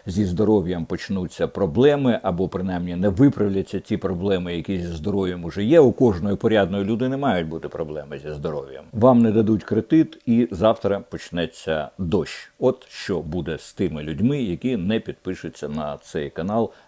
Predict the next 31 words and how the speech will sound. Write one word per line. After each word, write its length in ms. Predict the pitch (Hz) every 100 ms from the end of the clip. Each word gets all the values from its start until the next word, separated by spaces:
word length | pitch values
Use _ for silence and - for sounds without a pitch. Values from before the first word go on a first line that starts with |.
| 87
негайно. 800 | 107 131 113 101 85 71 64 55
Але 160 | 127 156
давайте 460 | 123 123 131 120
про 340 | 101 98 107 104
все-таки 640 | - 101 92 - 98 92 90
мир, 280 | 113 87
про 280 | 67 104 107
тепер 340 | - 87 107 98
уже 160 | 85
сутнісні 680 | - 117 87 87 78 - 82
речі. 480 | 90 71 - 65 65
Загроза 480 | 78 104 123 120 107
миру 520 | 107 139 151 147 143 -
надходить 800 | 95 92 - 104 110 110 - -
від 320 | 82 98 98
Китаю 600 | - 104 - 98 98 98
тепер 500 | 95 87 - 95 - -
уже. 480 | 101 104 87 95 69 65
І 160 | 107 120
це 220 | - 107
дуже 240 | 90 92
погано, 380 | 85 85 110 104
що 280 | 92 - 90
Китай 360 | - - 95 95
перехоплює 640 | 85 87 - 90 82 80
цю 160 | - 85
ініціативу 640 | 80 82 87 80 104 87
у 60 | 87
Сполучених 560 | - 73 80 76 76 73
Штатів. 440 | - 117 90 82
Зараз 300 | 90 92